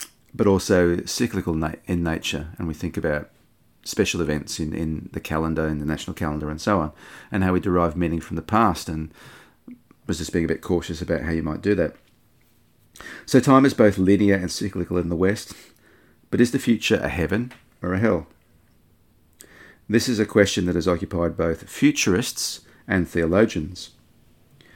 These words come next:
The book of Revelation, I wrote a whole book on applying the book of Revelation,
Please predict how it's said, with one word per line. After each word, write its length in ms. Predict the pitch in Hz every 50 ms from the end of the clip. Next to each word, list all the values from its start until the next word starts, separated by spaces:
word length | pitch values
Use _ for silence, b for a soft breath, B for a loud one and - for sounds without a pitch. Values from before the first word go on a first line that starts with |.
| b b b b b
The 120 | - 113 98
book 160 | 104 101 -
of 80 | 95 90
Revelation, 680 | 98 87 85 82 90 101 113 - - 175 170 160 151 - _ _ _ _ _ _ -
I 80 | 113 92
wrote 280 | 85 85 82 80 - - -
a 60 | 78
whole 140 | 90 90 82
book 320 | 80 98 95 - - - -
on 220 | 92 92 90 90
applying 320 | 85 - - 107 110 113 113
the 80 | 98
book 140 | 87 85 -
of 60 | 80
Revelation, 680 | 85 82 85 80 85 92 104 - - - - - -